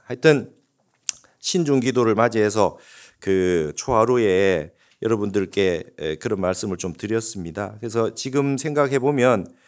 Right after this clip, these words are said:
한국의 불교에서 이렇게 모든 부분들이 중국에는 그 땅을 잡고 하는 게 보통 보면 이제, 에, 도교에서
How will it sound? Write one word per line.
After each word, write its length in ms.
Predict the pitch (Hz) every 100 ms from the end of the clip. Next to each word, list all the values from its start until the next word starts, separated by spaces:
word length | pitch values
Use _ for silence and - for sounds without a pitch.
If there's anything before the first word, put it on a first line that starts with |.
| _ - -
한국의 560 | - 190 185 185 160
불교에서 800 | - 170 170 170 165 147 127 127
이렇게 300 | 113 117 120
모든 440 | 92 117 147 175 160
부분들이 680 | 156 147 113 98 117 104 _ - - -
중국에는 760 | - 226 208 175 147 123 104 -
그 340 | 120 110 101 -
땅을 300 | 151 160 151
잡고 300 | 147 147 120
하는 280 | 127 131 120
게 380 | 117 104 90 80 _
보통 320 | 110 110 123
보면 280 | 117 117 95
이제, 380 | 87 92 80 - _ _ _ -
에, 200 | 87 85
도교에서 840 | - 147 190 214 165 120 98 73